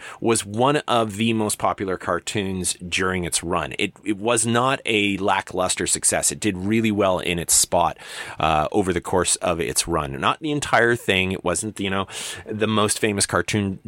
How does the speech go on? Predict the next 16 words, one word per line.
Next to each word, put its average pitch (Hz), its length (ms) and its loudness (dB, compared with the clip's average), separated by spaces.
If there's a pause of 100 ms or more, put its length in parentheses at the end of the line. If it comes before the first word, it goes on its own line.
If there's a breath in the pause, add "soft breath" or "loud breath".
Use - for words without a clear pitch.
during 95 300 2
its - 160 0
time, 139 240 0
but 95 100 2
it, 92 100 0 (240)
it, 110 200 2
it's 104 200 2
also 151 280 6
not 123 300 0
some 107 260 2
obscure 107 580 4
piece - 540 0
of, 90 320 0 (340 loud breath)
um, 78 600 0
pop - 260 -2
culture 90 880 0